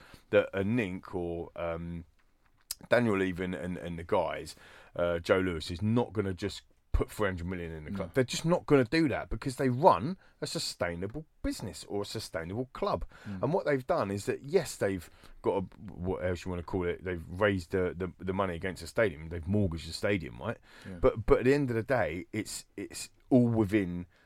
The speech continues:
Speaker 1: the financial fair play, it's all within the rules of being able to do. And that's why I love what we're doing. And, uh, we talked about this last week, and I echo it again. You know, I would, r-,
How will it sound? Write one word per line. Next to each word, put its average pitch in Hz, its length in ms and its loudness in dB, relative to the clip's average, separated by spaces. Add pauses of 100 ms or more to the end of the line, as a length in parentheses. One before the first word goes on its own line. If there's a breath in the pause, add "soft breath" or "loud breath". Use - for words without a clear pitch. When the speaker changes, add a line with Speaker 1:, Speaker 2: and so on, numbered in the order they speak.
(120)
Speaker 1:
the 95 280 2
financial 123 400 0
fair 104 200 6
play, 90 240 2
it's 90 120 -2
all 117 100 4
within 101 380 0
the 92 60 -2
rules 95 300 0
of 90 140 -6
being 95 180 -2
able 90 200 -2
to 90 120 -6
do. 82 300 -2 (380 soft breath)
And 110 320 2 (220)
that's 139 260 0
why 120 500 4
I 107 160 4
love 110 320 2
what 104 140 -2
we're 95 140 -4
doing. 101 300 2
And, 90 160 -6 (440 soft breath)
uh, 95 100 8
we 101 100 2
talked 117 200 -2
about 104 180 4
this 87 120 -4
last 95 240 0
week, 110 180 2
and 95 100 0
I 98 140 4
echo 104 260 4
it - 100 2
again. 110 300 2
You 87 60 -4
know, 90 220 2
I 143 160 8
would, 127 360 2
r-, 110 60 -4